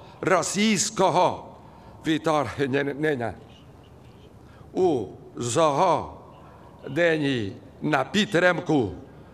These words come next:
З Ц для вашого законного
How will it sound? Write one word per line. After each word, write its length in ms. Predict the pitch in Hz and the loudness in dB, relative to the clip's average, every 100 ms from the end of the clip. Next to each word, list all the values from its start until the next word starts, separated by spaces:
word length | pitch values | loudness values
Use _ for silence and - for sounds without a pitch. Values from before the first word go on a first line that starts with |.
| - - - | -14 -14 -12
З 340 | 117 104 185 185 | -12 -2 0 0
Ц 380 | - 202 117 76 - - - - - | 2 0 0 -6 -16 -20 -20 -20 -8
для 320 | 151 160 151 | 0 0 0
вашого 1300 | 113 160 156 - 139 98 - - - 180 190 214 - - - - - - | 2 2 2 0 -4 -4 -10 -16 0 2 2 -2 -12 -20 -20 -20 -20 -12
законного 1600 | 131 135 120 - 180 131 - - - 131 104 92 180 175 190 | -6 -4 -2 0 0 0 -6 -14 -6 -4 -4 -4 -4 -2 -4